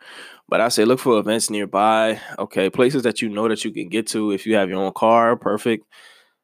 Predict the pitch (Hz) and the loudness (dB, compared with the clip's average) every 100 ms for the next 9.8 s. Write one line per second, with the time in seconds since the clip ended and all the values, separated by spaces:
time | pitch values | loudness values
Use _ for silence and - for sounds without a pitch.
0 | _ - 117 117 127 135 127 92 127 120 | _ -2 2 4 4 4 2 0 -2 -2
1 | 110 113 117 123 117 107 131 123 107 - | -6 -4 -4 -4 -8 -6 0 0 -2 -16
2 | - _ _ _ - 147 123 113 131 120 | -20 _ _ _ -2 0 0 -2 0 2
3 | 113 113 104 - - 107 104 101 107 113 | 4 2 0 -6 -6 -4 -2 -2 2 4
4 | 110 101 95 101 - 127 123 110 98 - | 4 2 -4 -6 -2 -2 -2 -4 -8 -10
5 | - _ _ _ _ _ - 107 107 - | -14 _ _ _ _ _ -4 -2 -2 0
6 | 113 110 82 - _ - 80 92 90 - | -2 -2 -8 -14 _ -4 0 0 -2 -2
7 | 113 110 98 - - 90 107 113 104 95 | 0 0 0 0 -2 -4 0 2 2 2
8 | 95 95 101 117 120 - - - 90 90 | 0 0 0 0 0 -2 -4 -2 0 0
9 | 98 110 110 107 - 110 107 | 2 2 2 -2 2 2 4